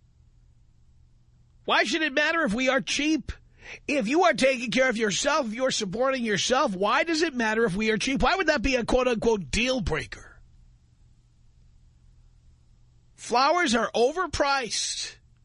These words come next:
Frankly, I don't think guys should be giving them even if they came from a funeral. If I, uh, got some flowers for a funeral, I'd probably bring them home, put them on my, uh, center, uh, use them as a centerpiece on my dining room table.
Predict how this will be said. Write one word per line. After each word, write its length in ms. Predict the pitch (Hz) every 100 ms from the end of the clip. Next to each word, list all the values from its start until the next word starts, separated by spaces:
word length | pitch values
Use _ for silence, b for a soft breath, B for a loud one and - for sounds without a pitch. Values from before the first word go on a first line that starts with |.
| _ _ _ _ _ - _ _ _ _ _ _ _ _
Frankly, 480 | - 214 339 247 196
I 60 | 240
don't 120 | 214
think 140 | 208
guys 260 | 180 196 202
should 120 | 196
be 80 | 202
giving 280 | 185 226 254
them 140 | 254
even 140 | 254
if 60 | 226
they 100 | 240
came 180 | 254 247
from 140 | 247
a 80 | 226
funeral. 500 | 151 277 381 285 151
If 140 | 156 202
I, 260 | 233 302
uh, 120 | 247
got 240 | 190 185 -
some 100 | 170
flowers 340 | 185 185 180
for 140 | - 165
a 60 |
funeral, 320 | - 175 220
I'd 80 | 233
probably 220 | 214 208
bring 200 | 175 196
them 100 | 208
home, 300 | 180 208 247
put 140 | 180 175
them 100 | 190
on 120 | 190
my, 280 | 190 190 190
uh, 300 | 185 185 175
center, 460 | - 156 214 190
uh, 140 | 180 202
use 240 | 165 196
them 100 | 233
as 80 | 196
a 40 | 143
centerpiece 480 | 175 233 - 156
on 60 | 151
my 80 | 147
dining 340 | 156 156 240
room 140 | 269 202
table. 340 | 220 320